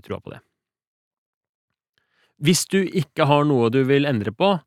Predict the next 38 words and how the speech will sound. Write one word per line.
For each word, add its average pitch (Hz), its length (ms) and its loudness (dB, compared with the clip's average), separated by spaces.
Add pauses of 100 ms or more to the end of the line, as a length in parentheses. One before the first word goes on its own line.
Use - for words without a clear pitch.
(600)
bare, 117 600 0
mm, 120 880 -6
så, 147 240 -2
så, 151 160 2 (320)
så 156 160 0
ikke 135 240 -4
meld 120 160 0
deg 98 80 -2
på 107 160 -2
det 104 160 0
programmet. 104 320 -4
Det 120 80 2
er - 80 -8
ikke 101 320 -8
vits. - 220 -18 (180)
Du 120 80 -8
må 113 160 -2
liksom 104 240 -10 (480)
ha 104 80 -6
noe 98 160 -10
du 101 80 -14
vil 107 80 -16
endre - 240 -20
på. - 80 -20 (1400)
Et 156 80 0
annet 143 160 2
verktøy 139 380 0
som, 160 260 -2
eh, 147 800 -2
jeg 139 280 -4 (120)
bare 127 220 0
vil 131 100 2
minne 110 220 0
om 113 60 -2
helt 110 180 -2
til - 80 -10
slutt, 170 180 -4
er, 117 480 0